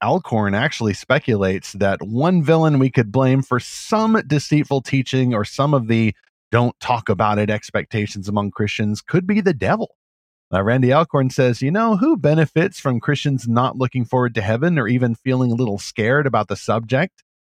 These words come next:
or maybe even, perish the thought, liking their lives on earth more than the new life that God has promised for his people?" Randy Alcorn asks, "Who benefits?" Well, it's probably Satan. I think otherwise, it's just people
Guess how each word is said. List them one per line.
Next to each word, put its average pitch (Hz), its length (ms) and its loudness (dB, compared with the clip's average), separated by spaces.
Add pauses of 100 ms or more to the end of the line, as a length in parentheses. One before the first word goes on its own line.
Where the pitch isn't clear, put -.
(160)
or 104 100 -2
maybe 131 280 2 (100)
even, 135 380 4 (540)
perish 131 380 -2
the 113 100 -4
thought, 127 340 -2 (320)
liking 127 440 -2
their 120 120 2
lives 120 320 2
on 110 220 0
earth 113 400 0
more 113 300 0
than 113 160 0
the 101 80 0
new 104 260 0
life 107 320 -2
that 90 140 -10
God 98 180 0
has 92 120 -4
promised 101 440 -4
for 95 100 -4
his 95 180 -4
people?" 160 420 -4 (560)
Randy 113 260 0
Alcorn 113 320 0
asks, 113 160 -2
"Who 143 120 0
benefits?" 147 520 0
Well, 107 220 0
it's 120 180 -4
probably 165 240 0
Satan. - 440 0 (360)
I 113 160 0
think 214 220 2
otherwise, 127 680 2
it's 120 220 -2
just 139 240 -4
people 120 400 0